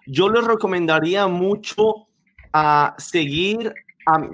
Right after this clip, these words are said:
es lo que yo les recomendaría, güey. Seguir a América L A F C, güey. Es un güey que le va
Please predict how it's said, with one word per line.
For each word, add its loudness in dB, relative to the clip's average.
es 4
lo 2
que 0
yo 2
les 2
recomendaría, -4
güey. -14
Seguir -2
a 0
América -2
L 2
A 2
F -8
C, -6
güey. -6
Es -6
un 2
güey 2
que 0
le 2
va 0